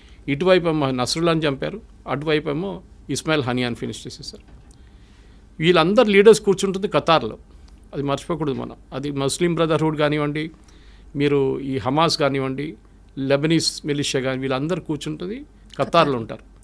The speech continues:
Speaker 1: ఇరాన్ బ్యాకింగ్ ఉంటుంది. ఇరాన్కి సౌదీ అరేబియాకి పడదు, ఇరాన్కి బహ్రెయిన్కి పడదు, ఇరాన్కి యెమెన్కి పడదు, యెమెన్కి ఇరాన్కి ఒమాన్కి పడదు. ఇలా ఇరాన్ is a షియా నేషన్.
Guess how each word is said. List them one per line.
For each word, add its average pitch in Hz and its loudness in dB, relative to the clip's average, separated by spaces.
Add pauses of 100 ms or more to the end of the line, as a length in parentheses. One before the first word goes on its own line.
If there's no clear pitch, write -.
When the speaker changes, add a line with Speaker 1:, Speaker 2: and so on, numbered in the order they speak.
(360)
Speaker 1:
ఇరాన్ 185 6
బ్యాకింగ్ 143 0
ఉంటుంది. - -14 (920)
ఇరాన్కి 220 6
సౌదీ 180 4
అరేబియాకి 170 4
పడదు, 127 -4 (180)
ఇరాన్కి 185 2
బహ్రెయిన్కి 156 4
పడదు, 123 -4 (160)
ఇరాన్కి 165 0
యెమెన్కి 165 2
పడదు, 131 -4 (180)
యెమెన్కి 175 0
ఇరాన్కి 180 0 (460)
ఒమాన్కి 156 4
పడదు. 113 -8 (360)
ఇలా 151 0 (180)
ఇరాన్ 202 4
is 202 6
a 214 6
షియా 165 4
నేషన్. 117 -4